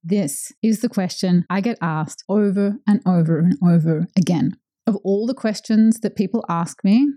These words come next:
this one question probably accounts for seven out of ten of any question <laughs> anybody ever asks me at all. And because I get asked it so much, I've really had to drill down into what this question means and how to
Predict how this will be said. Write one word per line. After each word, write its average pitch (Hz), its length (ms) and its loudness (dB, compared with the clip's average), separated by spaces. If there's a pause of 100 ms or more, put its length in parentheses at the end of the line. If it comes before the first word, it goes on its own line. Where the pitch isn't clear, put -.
(100)
this 220 260 0
one 202 380 0
question 254 720 -2
probably 262 360 -2
accounts 202 540 -2
for 170 560 -4
seven 240 460 -2
out 208 160 -2
of 170 100 -6
ten 175 420 0
of 196 320 -2
any 254 300 4
question 202 640 -2
<laughs> - 60 -10
anybody 208 680 0
ever 196 240 -2
asks 170 440 -6
me 170 260 4 (320)
at 196 180 -2
all. 156 220 -6 (180)
And 240 100 2
because 285 280 -4
I 339 60 -6
get 277 320 -4
asked 190 360 0
it - 120 -4
so 190 240 0
much, 190 480 2
I've 214 260 -4
really 240 440 2
had 220 400 -2
to 190 360 -2
drill 226 540 2
down 185 500 0
into 202 300 2
what 185 320 -2
this 285 220 -4
question 208 500 0
means 165 420 4
and 220 100 2
how 269 180 -2
to 285 200 -4